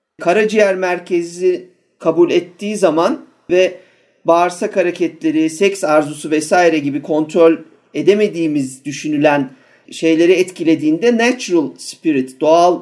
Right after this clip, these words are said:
ruha dönüşüyor. Ya da ikinci bir yol izleyip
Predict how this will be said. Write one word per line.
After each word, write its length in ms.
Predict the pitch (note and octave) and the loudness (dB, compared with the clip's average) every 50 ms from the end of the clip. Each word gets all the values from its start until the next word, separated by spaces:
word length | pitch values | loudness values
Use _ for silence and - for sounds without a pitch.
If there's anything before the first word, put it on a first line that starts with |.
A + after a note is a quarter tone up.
| - - - | -8 -10 -8
ruha 360 | C3+ C#3+ C3+ C3 C#3+ C3+ B2+ | -4 -4 -2 -2 -2 -2 -2
dönüşüyor. 600 | C3+ C3 B2 B2 B2+ - - C3 D3+ G3+ C4+ C4 - - _ _ _ _ _ _ _ _ _ _ _ - | 0 0 0 -2 -4 -6 -4 -2 0 0 0 -2 -6 -12 _ _ _ _ _ _ _ _ _ _ _ -2
Ya 180 | E3+ F#3+ A3+ C4+ | 0 2 2 2
da 60 | B3+ | 0
ikinci 440 | A3 - - B3+ B3 A#3 A#3+ B3+ A#3+ | 0 -2 -2 -2 0 0 -2 -2 -4
bir 240 | A#3 G#3+ F3 - | -4 -4 -6 -6
yol 300 | - F3 F3 F#3 F#3+ F3+ | -2 2 4 4 4 4
izleyip 500 | E3 F3+ D#3 D#3 E3 F3+ F3+ C3+ B2+ - | 0 -4 -4 2 2 2 2 2 -2 -8